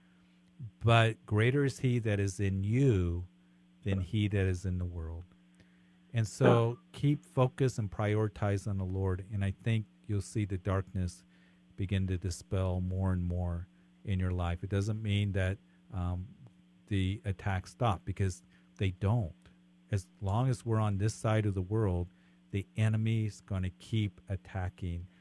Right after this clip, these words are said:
keep trying to mess with your head, but you submit to God, resist the devil, and he will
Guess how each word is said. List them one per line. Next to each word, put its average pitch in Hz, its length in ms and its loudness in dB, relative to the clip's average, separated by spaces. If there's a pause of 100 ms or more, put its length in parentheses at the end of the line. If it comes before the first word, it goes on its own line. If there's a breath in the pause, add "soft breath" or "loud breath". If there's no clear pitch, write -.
(320 loud breath)
keep 104 240 -2
trying 101 240 0
to 92 80 -2
mess 95 380 -2
with 107 180 -4
your 95 100 2
head, 87 400 -2 (600 loud breath)
but 95 260 2 (360)
you 95 360 0
submit 95 480 -4
to 123 100 -2
God, 92 480 0
resist 90 480 -6
the 98 80 -4
devil, 90 540 -4
and 87 100 -4
he 90 140 -4
will 87 160 -6